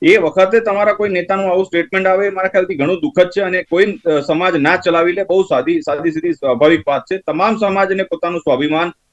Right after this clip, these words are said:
પોતાની અસ્મિતા વાલી હોય. એટલે મને જે દેખાય છે, એમાં એક વસ્તુ એ પણ છે કે જેમાં ભાજપના જે કાર્યકરો છે, એમને તો ચોક્કસ દુઃખ થઈ રહ્યું હશે, પણ ભાજપમાં જે રાજપૂત ક્ષત્રિય સમાજના નેતા અને કાર્યકર્તા છે, એ પણ અત્યારે કંઈ બોલવાની પોઝિશનમાં કે સ્થિતિમાં નથી. ઉલટાનું એમને વધારે દુઃખ થઈ રહ્યું હશે કે કઈ બાજુ બોલવું, સમાજ સાથે રહેવું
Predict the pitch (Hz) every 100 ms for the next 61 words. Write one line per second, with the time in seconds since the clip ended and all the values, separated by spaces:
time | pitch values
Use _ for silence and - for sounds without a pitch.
0 | _ 147 170 156 - 160 160 131 120 135
1 | 104 - _ - 165 151 190 208 190 190
2 | 214 202 208 208 208 220 202 214 180 175
3 | 254 233 202 196 196 175 185 196 127 120
4 | 160 196 208 196 208 147 156 185 196 196
5 | 202 185 202 202 180 - 208 202 202 196
6 | 196 202 196 220 214 185 147 170 196 202
7 | 196 165 151 - 208 202 - 156 202 226
8 | 220 214 214 214 208 180 180 208 208 202
9 | 185 190 185 196 185 185 - - _ 165
10 | 190 226 233 226 233 226 233 202 214 220
11 | 214 185 190 190 208 208 214 - 185 202
12 | 196 190 160 208 185 170 214 220 214 226
13 | 160 190 220 226 - 208 190 147 113 101
14 | 180 180 208 185 156 185 185 170 143 107
15 | - 139 185 190 190 196 196 185 208